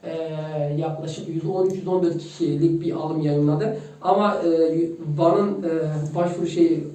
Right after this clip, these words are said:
baktım ya, çok şey, e, şahsen tercih yapmanız gerekiyor. Kırıkkale'nin de normal, e, sitesinden, e, yapabilirsiniz arkadaşlar.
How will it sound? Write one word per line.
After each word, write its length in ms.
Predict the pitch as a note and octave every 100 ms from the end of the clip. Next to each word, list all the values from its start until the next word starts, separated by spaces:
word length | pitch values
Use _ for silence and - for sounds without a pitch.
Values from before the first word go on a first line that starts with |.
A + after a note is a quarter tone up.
| D3
baktım 360 | D3+ D3+ E3+ D#3
ya, 180 | D3+ -
çok 180 | F3 D#3+
şey, 320 | E3+ F#3+ - - - -
e, 120 | D#3
şahsen 580 | D3+ G3 F#3 F3+ E3 D3 - - -
tercih 260 | E3 D#3 D#3+
yapmanız 340 | E3 E3 D#3+
gerekiyor. 260 | E3 E3 -
Kırıkkale'nin 500 | G3 G3 F#3+ G3 G#3
de 120 | G3+
normal, 340 | F#3+ F#3+ G3 G3 - - E3
e, 320 | D#3+ D#3 D3+
sitesinden, 720 | - G3 G3 F#3+ F#3 G3 -
e, 140 | E3+ D3+
yapabilirsiniz 680 | D#3+ E3+ D#3+ D#3+ D#3 D3 C#3+
arkadaşlar. 560 | C#3+ D3 D3 D3 -